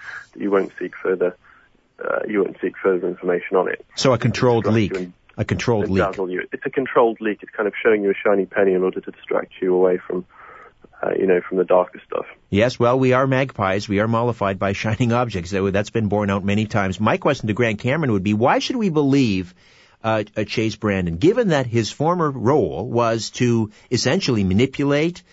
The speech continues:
Speaker 2: uh, massage the message coming out of Hollywood?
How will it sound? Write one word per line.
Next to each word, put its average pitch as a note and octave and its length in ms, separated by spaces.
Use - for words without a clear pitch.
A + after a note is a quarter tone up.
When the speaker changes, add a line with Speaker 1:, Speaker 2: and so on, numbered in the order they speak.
Speaker 2:
uh, G2+ 300
massage B2 840
the A#2+ 140
message A#2 640
coming A#2+ 280
out G#2+ 120
of F2+ 80
Hollywood? B2+ 640